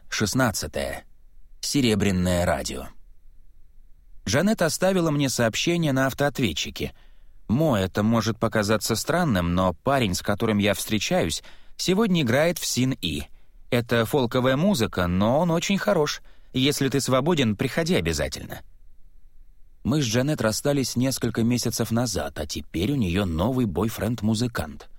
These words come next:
Должен ли я ревновать? Я проинспектировал свой мозг и эндокринную систему в поисках ревности, но ничего не нашёл. Я был болезненно одинок, но меня нисколько не беспокоило то, что Джанет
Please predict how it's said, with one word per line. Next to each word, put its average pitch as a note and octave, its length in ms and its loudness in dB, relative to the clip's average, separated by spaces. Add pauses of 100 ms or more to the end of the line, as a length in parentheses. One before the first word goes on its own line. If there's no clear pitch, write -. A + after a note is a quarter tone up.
(420)
Должен C#3+ 420 0
ли C#3 140 2
я D3 140 2
ревновать? D#3+ 560 -2 (840)
Я A3+ 140 4
проинспектировал G3+ 760 2
свой C#3 260 4
мозг F#3+ 420 0
и B2+ 160 4
эндокринную A2+ 720 4
систему G2+ 540 0
в - 60 -6
поисках F#2+ 520 0
ревности, F3+ 560 0
но D3+ 440 2 (440)
ничего A#2+ 420 0
не G#2 100 2
нашёл. F#2 440 -4 (880)
Я B2+ 160 4
был B2 260 2 (400)
болезненно A2+ 720 2
одинок, A2 540 0
но D#2+ 320 -2 (100)
меня G2+ 260 2
нисколько G2+ 480 0
не G#2 100 4
беспокоило F#2+ 720 0
то, A2+ 200 0
что D#2 200 -4
Джанет E2+ 480 0